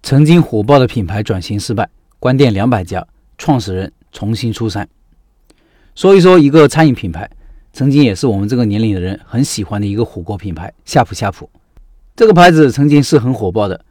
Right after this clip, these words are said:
被叫做“快火锅一哥”，快餐小火锅，在北方尤其流行。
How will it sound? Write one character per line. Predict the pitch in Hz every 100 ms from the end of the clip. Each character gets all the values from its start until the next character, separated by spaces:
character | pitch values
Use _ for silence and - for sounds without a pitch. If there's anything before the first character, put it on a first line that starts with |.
| _
被 | - 143
叫 | 147
做 | 127 120
“快 | - 120 160
火 | - 92
锅 | 117
一 | 127
哥”， | 123 147 _ _ _
快 | - 147
餐 | 135 123
小 | 117
火 | 131 92
锅， | 95 113 _ - - _
在 | - 185
北 | 151 113
方 | 139 160
尤 | - 143 170
其 | -
流 | 101 101
行。 | 101 92